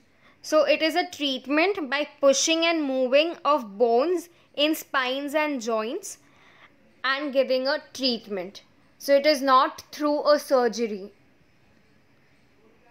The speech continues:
The next word is chirography. Chiro means hand and graph means writing. So chirography means handwriting.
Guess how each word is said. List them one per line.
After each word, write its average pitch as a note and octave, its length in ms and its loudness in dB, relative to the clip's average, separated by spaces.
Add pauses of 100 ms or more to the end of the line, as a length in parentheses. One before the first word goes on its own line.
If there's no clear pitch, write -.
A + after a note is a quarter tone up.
(1700)
The B3 140 4
next D4 380 0
word D#4+ 300 2
is E4+ 260 0
chirography. B3+ 1160 -4 (640)
Chiro C#4 560 0
means D#4 320 -8
hand A#3 380 -6 (580)
and C4 260 -4
graph B3+ 400 -2
means C#4+ 380 -6
writing. A#3 540 -4 (300)
So C#4 200 -4
chirography C4+ 1040 -4
means D4 300 -2
handwriting. G#3+ 960 -8